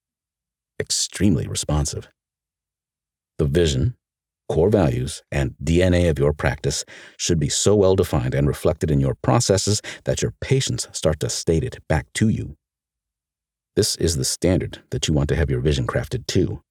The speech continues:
If you accomplish this and your whole team buys in and reflects it in every patient interaction, it will come to be.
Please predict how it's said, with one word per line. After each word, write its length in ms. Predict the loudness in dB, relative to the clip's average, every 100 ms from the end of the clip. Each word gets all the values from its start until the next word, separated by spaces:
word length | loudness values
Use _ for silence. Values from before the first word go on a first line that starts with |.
| _ _ _ _ _
If 120 | 0
you 100 | 2
accomplish 420 | 2 2 2 2 2
this 400 | 0 0 -4 -2
and 100 | 0
your 120 | 2
whole 160 | 2
team 300 | 2 2 4
buys 320 | 4 2 2 4
in 140 | 4
and 140 | 4
reflects 400 | 0 0 0 2
it 80 | 2
in 120 | 0
every 300 | 0 0 0
patient 340 | 0 0 0 0
interaction, 580 | 0 0 -2 0 0 0 _ _ _ _ _ _
it 120 | -4
will 200 | -4 -8
come 220 | -4 -2 0
to 100 | 0
be. 320 | -2 -4